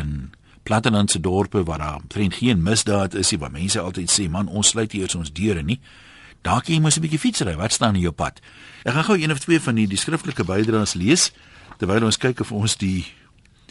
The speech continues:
die muis in die gang <laughs> kan kry. Ehm, hierdie een,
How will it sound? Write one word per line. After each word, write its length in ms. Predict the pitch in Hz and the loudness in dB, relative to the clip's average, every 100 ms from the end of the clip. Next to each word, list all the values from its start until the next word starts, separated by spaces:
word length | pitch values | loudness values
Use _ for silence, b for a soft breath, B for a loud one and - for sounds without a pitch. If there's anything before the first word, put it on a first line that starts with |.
| b b | b b
die 180 | - 98 | 0 0
muis 280 | 92 123 - | 2 4 4
in 80 | 110 | 2
die 80 | |
gang 200 | - 131 135 | 2 4 2
<laughs> 40 | - | 4
kan 100 | 143 | 2
kry. 360 | - - 117 B B B B B B B B B | 2 0 0 B B B B B B B B B
Ehm, 840 | 107 113 113 113 110 113 110 113 | 2 4 6 4 4 2 2 0
hierdie 340 | 92 113 208 175 | 2 2 2 4
een, 220 | 175 | 4